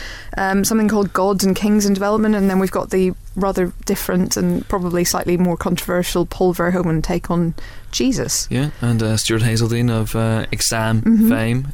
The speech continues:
Speaker 2: uh, has written a Moses screenplay.
Speaker 1: Yeah, there, there's
Speaker 2: Which
Speaker 1: been a
Speaker 2: is
Speaker 1: couple of Moses things around. I
Speaker 2: Yeah.
Speaker 1: think Steven Spielberg was looking at one at one
Speaker 2: Spielberg
Speaker 1: point.
Speaker 2: w-, uh, was indeed circling it. I think he may still do it, uh, after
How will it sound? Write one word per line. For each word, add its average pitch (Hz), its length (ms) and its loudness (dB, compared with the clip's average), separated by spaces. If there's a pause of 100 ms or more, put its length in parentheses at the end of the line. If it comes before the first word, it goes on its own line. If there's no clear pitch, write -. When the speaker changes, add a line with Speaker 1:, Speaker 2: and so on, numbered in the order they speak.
Speaker 2:
uh, 104 300 0 (140)
has 110 260 -2
written 113 220 -2
a 95 200 -2 (100)
Moses 107 760 0
screenplay. 92 520 -4 (200)
Speaker 1:
Yeah, 302 320 0
there, 220 220 -2
there's 240 140 2
Speaker 2:
Which 226 60 -2
Speaker 1:
been 262 100 0
a - 20 0
Speaker 2:
is 240 60 -2
Speaker 1:
couple 311 240 0
of 262 60 0
Moses 226 360 2
things 185 220 2
around. 170 200 0
I - 40 0
Speaker 2:
Yeah. 120 60 0
Speaker 1:
think 220 120 0
Steven 196 240 0
Spielberg 226 380 0
was 185 120 -2
looking 165 240 -4
at - 100 -6
one 90 180 -4
at - 80 -6
one 190 80 -2
Speaker 2:
Spielberg 117 320 2
Speaker 1:
point. 117 180 0
Speaker 2:
w-, 117 100 -2
uh, - 20 -2
was 117 280 0
indeed 117 240 0
circling 139 320 -2
it. 92 140 -4 (160)
I 107 160 -2
think 107 360 -4
he 113 180 0
may 123 220 2
still 160 180 2
do 151 140 0
it, - 180 -2 (300)
uh, 110 260 0 (100)
after 131 380 2